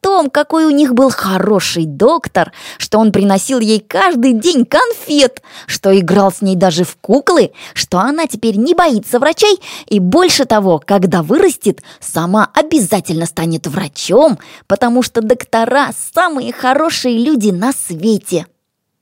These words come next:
Бабушка стояла неподалеку, слушала болтовню Донохон и искоса поглядывала на меня. Видно, собиралась спросить, зачем я опять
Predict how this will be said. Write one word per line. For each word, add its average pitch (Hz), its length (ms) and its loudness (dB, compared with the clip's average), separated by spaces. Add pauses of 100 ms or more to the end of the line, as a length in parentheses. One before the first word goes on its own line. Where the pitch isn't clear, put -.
(300)
Бабушка 165 840 -6
стояла 214 580 -4
неподалеку, 180 1000 -2 (380)
слушала 349 640 -2
болтовню 226 560 0
Донохон 285 600 0 (400)
и 214 260 -4
искоса 330 580 -8
поглядывала 277 880 -2
на 262 120 -2
меня. 226 580 -4 (540)
Видно, 156 360 -8
собиралась 190 580 -2
спросить, - 680 -6 (260)
зачем 185 560 0
я 208 220 2
опять - 440 -2